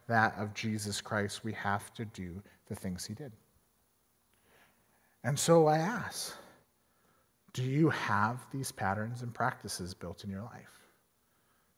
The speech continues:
Do you stop and pray and bring God into every situation? Do you spend time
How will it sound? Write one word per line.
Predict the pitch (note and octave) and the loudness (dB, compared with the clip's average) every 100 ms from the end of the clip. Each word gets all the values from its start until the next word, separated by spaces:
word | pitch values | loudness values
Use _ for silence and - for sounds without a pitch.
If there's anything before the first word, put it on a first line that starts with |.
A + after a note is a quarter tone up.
| _ | _
Do | A#2+ | -2
you | C3 | 0
stop | - A#2+ C3 - | 2 2 2 0
and | C3 | -4
pray | - C#3 C#3+ G#2 | -2 0 2 2
and | F#2+ G2+ | 0 -2
bring | A2+ A#2 A#2 | 0 0 0
God | A2+ G#2+ G#2+ G#2 G#2+ - - _ | 0 4 6 4 2 -8 -20 _
into | A#2 A#2 A#2+ | -6 0 2
every | G#2+ G#2+ G#2 | 2 2 -2
situation? | - A#2+ - A2 G#2+ C3+ - F2 | -2 -6 -4 -2 0 -2 -4 -6
Do | G2 | -2
you | A2+ | -2
spend | A#2 - - C3 C3+ | 0 0 2 2 2
time | - C3+ C3 C3 C3 | 0 2 4 2 0